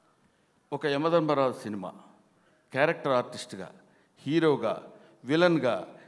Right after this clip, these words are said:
కమెడియన్గా, కామెడీ విలన్గా ఏ క్యారెక్టర్ ఆయన చేసినా, "మోహన్ బాబు గారు బాగా చేయలేదండి" అన్న మాట మీరు ఎక్కడైనా చరిత్రలో,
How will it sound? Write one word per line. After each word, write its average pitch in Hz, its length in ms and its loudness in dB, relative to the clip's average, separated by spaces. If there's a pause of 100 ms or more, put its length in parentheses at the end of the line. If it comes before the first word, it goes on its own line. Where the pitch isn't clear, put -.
(160)
కమెడియన్గా, 156 720 2 (220)
కామెడీ 233 380 8
విలన్గా 190 680 6 (540)
ఏ 214 400 6
క్యారెక్టర్ 226 800 0
ఆయన 196 160 4 (120)
చేసినా, 170 640 0
"మోహన్ 110 340 -8
బాబు 180 220 -4
గారు 165 120 -4
బాగా 123 300 -8 (120)
చేయలేదండి" 131 600 -8 (500)
అన్న 139 200 0
మాట 139 320 0
మీరు 165 260 -4
ఎక్కడైనా 147 540 -2 (260)
చరిత్రలో, 151 640 -2